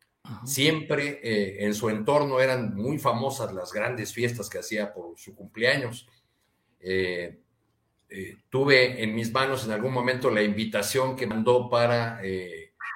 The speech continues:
Speaker 2: su cumpleaños en dos mil ocho, la celebró el catorce de febrero, aunque ella cumplió el seis, y la, la invitación, eh, llevaba una frase, una cita de, de Kipling, que decía algo así como, "No hay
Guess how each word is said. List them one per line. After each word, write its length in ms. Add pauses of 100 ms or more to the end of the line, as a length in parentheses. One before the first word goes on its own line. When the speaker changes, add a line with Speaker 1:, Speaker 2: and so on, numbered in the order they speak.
(140)
Speaker 2:
su 200
cumpleaños 640
en 100
dos 180
mil 460
ocho, 600
la 120
celebró 380
el 60
catorce 460
de 60
febrero, 380
aunque 160
ella 120
cumplió 340
el 80
seis, 400 (440)
y 280
la, 340
la 140
invitación, 840
eh, 340
llevaba 460
una 220
frase, 580
una 200
cita 440
de, 440 (880)
de 280
Kipling, 500 (480)
que 100
decía 560
algo 240
así 200
como, 260
"No 200
hay 340